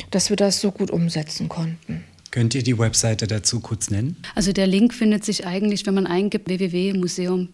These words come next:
Speaker 3: bindestrich weißenfels punkt d e, dann ist dort direkt ein Reiter, wo man draufklicken kann, virtueller Rundgang. Das ist eigentlich das Einfachste.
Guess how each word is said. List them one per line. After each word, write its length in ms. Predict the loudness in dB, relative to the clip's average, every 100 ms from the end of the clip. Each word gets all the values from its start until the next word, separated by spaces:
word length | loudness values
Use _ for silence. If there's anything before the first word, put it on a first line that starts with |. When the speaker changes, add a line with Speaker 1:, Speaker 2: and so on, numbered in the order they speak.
| -6
Speaker 3:
bindestrich 580 | -2 -2 -2 -6 -6
weißenfels 640 | -4 -2 -2 -2 -2 -4 -2
punkt 40 |
d 240 | 0 2
e, 40 | 2
dann 140 | 2
ist 180 | 0 -2
dort 180 | -4 -4
direkt 300 | -4 -4 -2
ein 80 | -2
Reiter, 540 | -2 -4 -4 -4 -4
wo 80 | -2
man 100 | -2
draufklicken 580 | -2 -8 -6 -6 -4 -4
kann, 300 | -2 -2 -2
virtueller 380 | -2 -2 -2
Rundgang. 580 | -2 -2 -2 -2 -2 -4 -8 -20 -20 _ _
Das 140 | -8
ist 140 | -4 -2
eigentlich 180 | 0 0
das 160 | -2
Einfachste. 640 | -2 -2 -4 -6 -6 -6